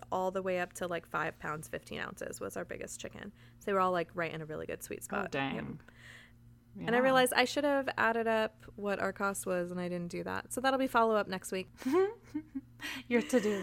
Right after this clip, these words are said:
Speaker 2: list.
Speaker 1: That way people can find out whether it's worth it, you know, like, to raise your own.
Speaker 2: Yeah.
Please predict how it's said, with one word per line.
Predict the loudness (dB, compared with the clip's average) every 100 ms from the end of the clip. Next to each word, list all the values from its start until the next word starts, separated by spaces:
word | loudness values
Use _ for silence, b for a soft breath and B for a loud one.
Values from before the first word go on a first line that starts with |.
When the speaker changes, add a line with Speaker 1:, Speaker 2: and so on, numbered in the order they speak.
| -2
Speaker 2:
list. | 2
Speaker 1:
That | 6 8
way |
people | 8 6 4
can | 4 2
find | 4 4 4
out | 4
whether | 4 4 2
it's | 0 -2
worth | -4 -2 -2
it, | -2 -2 -8 -6
you | -4
know, | -2
like, | -4 -8
to | -8
raise | -8 -8
your | -8 -8
own. | -4
Speaker 2:
Yeah. | -4